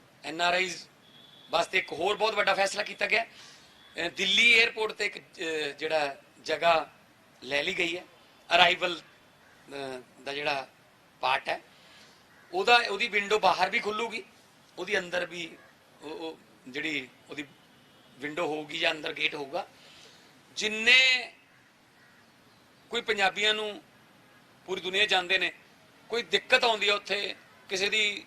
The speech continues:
ਫਲਾਈਟ ਕੈਂਸਲ ਹੋ ਗਈ, ਕਿਸੇ ਦਾ ਸਮਾਨ ਨਹੀਂ ਆਇਆ, ਕਿਸੇ ਦੀ ਟਿਕਟ ਦੀ ਪ੍ਰੋਬਲਮ ਆ ਗਈ, ਕਿਸੇ ਨੂੰ ਹੋਟਲ ਨਹੀਂ ਲੱਭ ਰਿਹਾ ਕਿ ਕਿੱਥੇ ਰਹਿਣਾ, ਕੀ ਹੋ ਗਿਆ, ਧੁੰਦ ਪੈ ਗਈ ਜਾਂ ਕੁਛ ਵੀ ਹੋ ਗਿਆ, ਤਾਂ ਉੱਥੇ ਪੰਜਾਬ ਸਰਕਾਰ ਦੇ ਅਫਸਰ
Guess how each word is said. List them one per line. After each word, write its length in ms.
ਫਲਾਈਟ 200
ਕੈਂਸਲ 300
ਹੋ 80
ਗਈ, 100
ਕਿਸੇ 160
ਦਾ 80
ਸਮਾਨ 420
ਨਹੀਂ 120
ਆਇਆ, 240
ਕਿਸੇ 200
ਦੀ 100
ਟਿਕਟ 300
ਦੀ 100
ਪ੍ਰੋਬਲਮ 380
ਆ 120
ਗਈ, 220
ਕਿਸੇ 180
ਨੂੰ 100
ਹੋਟਲ 400
ਨਹੀਂ 100
ਲੱਭ 220
ਰਿਹਾ 280
ਕਿ 140
ਕਿੱਥੇ 360
ਰਹਿਣਾ, 300
ਕੀ 200
ਹੋ 140
ਗਿਆ, 140
ਧੁੰਦ 300
ਪੈ 260
ਗਈ 240
ਜਾਂ 140
ਕੁਛ 220
ਵੀ 100
ਹੋ 140
ਗਿਆ, 180
ਤਾਂ 100
ਉੱਥੇ 380
ਪੰਜਾਬ 440
ਸਰਕਾਰ 460
ਦੇ 340
ਅਫਸਰ 320